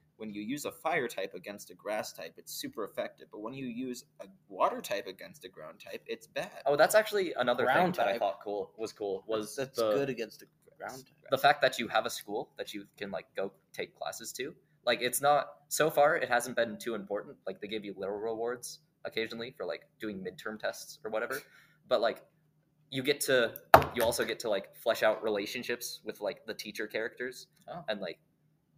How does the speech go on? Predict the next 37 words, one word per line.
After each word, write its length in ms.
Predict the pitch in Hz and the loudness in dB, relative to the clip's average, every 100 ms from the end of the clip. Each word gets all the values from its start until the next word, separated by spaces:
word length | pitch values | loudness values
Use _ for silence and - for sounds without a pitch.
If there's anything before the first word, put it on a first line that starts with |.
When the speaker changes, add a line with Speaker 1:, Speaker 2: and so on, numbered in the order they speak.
| _ _ - | _ _ -2
Speaker 2:
it's, 220 | 147 - | -2 -2
it's 180 | - - | -4 -4
just 240 | 196 - - | -4 -4 4
dumb, 280 | 113 131 | 4 4
but 100 | 113 | -2
it's, 160 | 104 104 | -4 -2
like, 300 | 98 - _ | -4 -4 _
cute 340 | - 120 110 117 | -6 -6 -4 -4
little 360 | 113 107 - _ - | -2 -4 -8 _ -12
quirky 640 | - 113 117 107 95 - _ 120 | -2 -2 -2 -4 -6 -12 _ -6
Pokemon 480 | 110 107 98 95 - _ | -4 -2 -2 -4 -12 _
characters, 600 | 92 95 - 92 95 - | -6 -6 -8 -10 -10 -10
and 100 | 104 | -10
you 60 | 98 | -10
get 120 | 107 | -10
to 80 | 98 | -6
hang 200 | 107 98 | -6 -4
out 140 | 98 | -6
with 100 | - | -6
them. 200 | 95 95 _ _ | -10 -10 _ _
And 100 | 127 | 2
I 100 | 131 | 4
legitimately 600 | 135 135 127 139 143 123 | 4 2 0 -2 -2 -6
learned 320 | 113 107 135 - _ | -2 -2 -4 -10 _
two 200 | - 131 | -10 -6
things 500 | 123 120 92 - - _ _ _ | -4 -4 -6 -14 -16 _ _ _
from 160 | 101 101 | -8 -6
those 160 | 98 | -6
classes, 500 | - 101 - - - _ - | -4 -4 -4 -12 -18 _ -6
<laughs> 1300 | - - - 135 - - - 151 135 - - - - | -6 -6 -8 -6 -4 -6 -8 -8 -8 -10 -18 -18 -2
which 200 | 143 156 | 2 4
is 80 | 160 | 2
kind 240 | 160 160 | 8 8
of 80 | 156 | 8
impressive 500 | 143 135 147 104 95 | 2 4 2 2 -6
'cause 140 | 110 110 | 0 2
I've 220 | 113 | 2